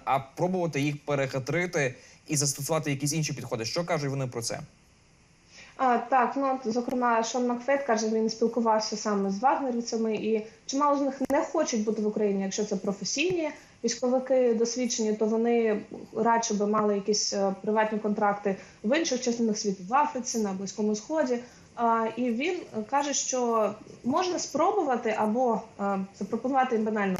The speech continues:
Speaker 2: гроші, однак це дійсно створює такий, е, поганий прецедент, або можна, наприклад,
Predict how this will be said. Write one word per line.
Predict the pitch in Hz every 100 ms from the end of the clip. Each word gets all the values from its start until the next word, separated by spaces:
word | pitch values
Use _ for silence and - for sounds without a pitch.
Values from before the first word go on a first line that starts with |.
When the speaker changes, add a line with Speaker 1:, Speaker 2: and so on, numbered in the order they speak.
| 175
Speaker 2:
гроші, | 196 196 - - - - - -
однак | 262 285 277 -
це | 254
дійсно | 254 247 240
створює | 254 240 226
такий, | 220 233 226
е, | 214 196 196 -
поганий | 233 226 214
прецедент, | 226 233 220 208 208 - - -
або | 226 254 339
можна, | 247 285 277 269
наприклад, | 247 240 254 254 240 226